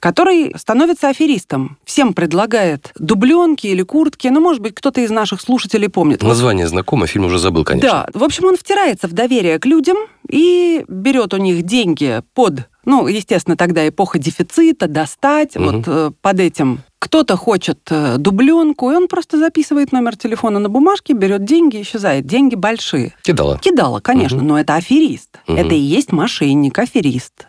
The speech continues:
Speaker 1: Да? Вот то, о чём я тебя и спрашиваю.
Speaker 2: Мгм.
Speaker 1: Эти люди обычно хорошие психологи. То есть, когда они выкладывают свой план, им должны верить. Это
Speaker 2: Мгм.
Speaker 1: должно цеплять. Но и также, на мой взгляд, они хорошо видят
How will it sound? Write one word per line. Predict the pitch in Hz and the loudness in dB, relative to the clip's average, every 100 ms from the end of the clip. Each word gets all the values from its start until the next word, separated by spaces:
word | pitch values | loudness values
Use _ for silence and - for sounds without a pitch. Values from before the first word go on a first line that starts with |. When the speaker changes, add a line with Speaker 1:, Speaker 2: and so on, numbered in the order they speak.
| - | -2
Speaker 1:
Да? | 208 349 | 0 2
Вот | 151 - - | -2 -6 -2
то, | 311 | 2
о | 359 | 2
чём | - 330 | 0 -4
я | 196 233 | -4 -4
тебя | - 151 196 | -4 -2 -2
и | |
спрашиваю. | 190 - 175 - - - - | -4 -4 -2 -2 -4 0 2
Speaker 2:
Мгм. | 104 | 2
Speaker 1:
Эти | 285 | 2
люди | 294 294 | 2 2
обычно | 151 143 302 - 151 | 0 0 -2 -2 -6
хорошие | 123 277 285 220 | -2 -2 0 -6
психологи. | - 202 - 240 127 - - _ - | -6 -4 0 0 0 -8 -16 _ -2
То | |
есть, | 160 | -2
когда | - 185 175 160 | 0 0 2 0
они | 151 | 0
выкладывают | 139 190 - 190 139 123 123 - - - - | 0 -2 0 0 0 -2 -4 -6 -10 -20 -20
свой | - - 175 123 85 | -10 0 2 2 0
план, | - 254 359 403 427 _ | 0 2 2 0 -8 _
им | 196 226 | -2 2
должны | 233 220 202 208 233 | 2 2 -2 -4 -4
верить. | 160 226 240 123 - - | -2 0 0 -2 -8 -10
Это | - 170 | -4 -2
Speaker 2:
Мгм. | 165 | 0
Speaker 1:
должно | 165 160 151 160 | 0 0 0 -2
цеплять. | 131 165 - 143 131 226 - - - | -2 -6 0 0 0 -4 -10 -14 0
Но | 185 208 151 | 2 4 0
и | 156 | -4
также, | - 294 - - | -2 0 0 -2
на | 139 123 | -4 -2
мой | 117 | -2
взгляд, | 117 123 143 127 - - - - - | -4 -4 -4 -4 -8 -20 -18 -14 -2
они | 156 196 320 | 2 4 2
хорошо | - 277 277 - 339 | 2 -2 -2 0 0
видят | 285 311 254 262 | 2 2 0 -4